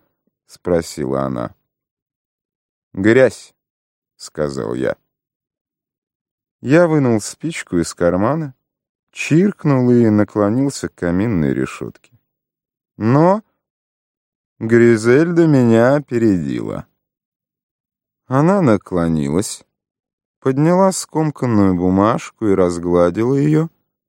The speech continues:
Прежде чем я успел ей помешать, она прочла, вскрикнула и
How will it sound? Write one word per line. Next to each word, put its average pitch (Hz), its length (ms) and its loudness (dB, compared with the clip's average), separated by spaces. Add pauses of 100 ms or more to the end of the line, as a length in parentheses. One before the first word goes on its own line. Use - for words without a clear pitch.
(460)
Прежде 151 640 0
чем 123 240 -2
я 120 220 4
успел 113 520 -4
ей 110 220 0
помешать, 95 840 -2
она 98 440 0 (600)
прочла, 98 760 -2
вскрикнула 139 760 -2
и 147 240 -2